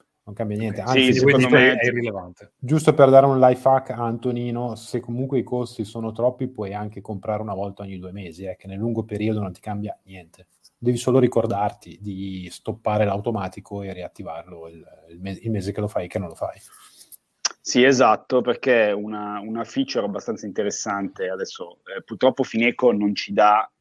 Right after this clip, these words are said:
Speaker 3: velieri, a differenza di, di Vanguard, però,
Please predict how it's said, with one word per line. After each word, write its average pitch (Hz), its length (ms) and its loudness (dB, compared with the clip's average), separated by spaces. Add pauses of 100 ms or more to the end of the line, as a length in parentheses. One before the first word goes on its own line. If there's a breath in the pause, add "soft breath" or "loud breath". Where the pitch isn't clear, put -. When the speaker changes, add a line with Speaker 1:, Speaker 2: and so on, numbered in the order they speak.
(400)
Speaker 3:
velieri, 101 800 2
a 92 60 -2
differenza 95 540 -6
di, 92 300 0
di 92 120 -2
Vanguard, 98 640 2
però, 110 500 6